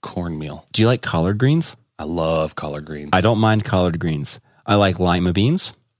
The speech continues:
Speaker 1: Nope.
Speaker 2: Nope. Okay. Um,
Speaker 1: Or black-eyed peas.
Speaker 2: I don't like black-eyed. I don't like any. Well, I like green peas.
Speaker 1: Nope.
Speaker 2: I don't like beans in general, unless they're green,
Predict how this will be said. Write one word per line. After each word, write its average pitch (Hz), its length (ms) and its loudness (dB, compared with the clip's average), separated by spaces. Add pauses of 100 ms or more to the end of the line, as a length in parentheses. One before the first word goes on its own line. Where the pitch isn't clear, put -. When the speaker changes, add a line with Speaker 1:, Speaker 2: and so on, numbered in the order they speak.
(180)
Speaker 1:
Nope. 90 280 -6 (160)
Speaker 2:
Nope. 104 240 0 (160)
Okay. 95 220 -6 (1040)
Um, 110 540 2
Speaker 1:
Or 98 80 4
black-eyed 90 440 2
peas. 82 380 -6 (100)
Speaker 2:
I 95 120 4
don't 92 260 0
like 87 220 0
black-eyed. 85 320 0
I 80 100 -4
don't 98 80 2
like 92 140 -2
any. 85 200 -2 (160)
Well, 101 300 2
I - 80 0
like 113 160 0
green 87 240 0
peas. 76 400 -4 (100)
Speaker 1:
Nope. - 300 -4 (720)
Speaker 2:
I 101 60 4
don't 131 100 4
like 113 160 2
beans 87 400 2
in 80 80 -4
general, 73 460 -2 (680)
unless 98 200 0
they're 90 100 0
green, 78 340 -2